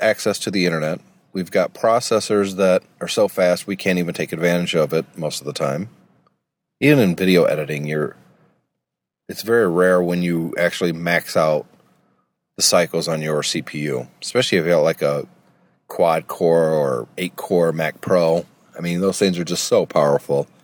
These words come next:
and we're not doing anything to tap into that potential for the most part. There's some people, I'm sure, scientists and government work and nuclear physicists that are, but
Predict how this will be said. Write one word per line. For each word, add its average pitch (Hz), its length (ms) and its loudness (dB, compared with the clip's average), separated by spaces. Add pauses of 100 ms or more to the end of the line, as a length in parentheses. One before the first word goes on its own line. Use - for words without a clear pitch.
(100)
and 131 80 2
we're 139 80 4
not 92 160 2
doing 85 240 -2
anything 80 360 -2
to 76 120 -2
tap - 320 -2
into 73 120 -8
that 71 160 -2
potential 73 500 -6 (640)
for 131 60 2
the 104 80 4
most 76 240 -2
part. - 260 -2 (260)
There's 170 180 2
some 101 200 2
people, 80 320 0
I'm 76 100 -2
sure, 76 220 -2
scientists 71 760 -4
and 67 240 -10 (560)
government 82 460 0
work 80 380 0
and 73 340 -8 (880)
nuclear 101 580 4
physicists 90 640 0
that 80 260 2
are, 80 320 2
but 76 240 0